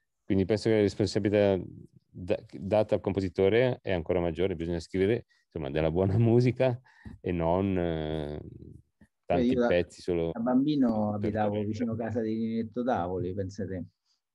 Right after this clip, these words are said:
Speaker 2: sono cresciuto
Speaker 1: Ah,
Speaker 2: in quel
Speaker 1: ecco,
Speaker 2: quartiere lì. <laughs>
Speaker 1: Eh, mi piacerebbe incontrarlo e lo faccio
Speaker 2: Periferia
Speaker 1: con
Speaker 2: di Roma, un po' così.
Speaker 1: E, e, e l'idea, poi,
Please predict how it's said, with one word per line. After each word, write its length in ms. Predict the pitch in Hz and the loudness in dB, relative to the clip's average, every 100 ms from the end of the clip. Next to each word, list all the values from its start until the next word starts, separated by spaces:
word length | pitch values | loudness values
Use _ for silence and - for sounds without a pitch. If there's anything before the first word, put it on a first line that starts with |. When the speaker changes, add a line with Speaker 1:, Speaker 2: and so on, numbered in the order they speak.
| _ _ | _ _
Speaker 2:
sono 240 | - 110 104 | -8 -4 -2
cresciuto 240 | 107 107 | -2 0
Speaker 1:
Ah, 140 | 104 85 | 0 2
Speaker 2:
in 40 | |
quel 120 | 98 | 0
Speaker 1:
ecco, 60 | 107 | -2
Speaker 2:
quartiere 460 | - 90 113 110 113 | -4 -2 -2 -2 -2
lì. 300 | 117 110 95 - 101 - _ _ - | 0 0 -2 -6 -10 -12 _ _ -8
<laughs> 380 | - - 123 - - | -6 -6 -8 -10 -4
Speaker 1:
Eh, 100 | 123 | -2
mi 120 | 98 | 0
piacerebbe 400 | - 107 120 117 | 0 0 2 2
incontrarlo 580 | 117 120 101 98 110 110 | 2 2 2 4 4 4
e 60 | 95 | 2
lo 120 | 95 | 2
faccio 360 | - 110 127 123 | 2 2 2 2
Speaker 2:
Periferia 380 | - 104 127 | 2 4 4
Speaker 1:
con 100 | 120 | 4
Speaker 2:
di 60 | 120 | 2
Roma, 580 | 170 120 117 110 110 107 107 - _ _ _ _ _ _ _ _ _ _ _ _ _ | 2 2 2 2 0 -4 -6 -14 _ _ _ _ _ _ _ _ _ _ _ _ _
un 220 | 98 98 | -12 -12
po' 220 | 104 98 92 | -8 -8 -8
così. 280 | 92 95 - _ _ _ _ _ _ _ _ _ _ _ - - | -10 -12 -14 _ _ _ _ _ _ _ _ _ _ _ -20 -10
Speaker 1:
E, 100 | 104 107 | 0 0
e, 280 | 101 117 - | 2 2 2
e 180 | 113 117 | 2 4
l'idea, 500 | 120 110 123 135 117 | 2 2 2 2 0
poi, 260 | 123 107 | 0 0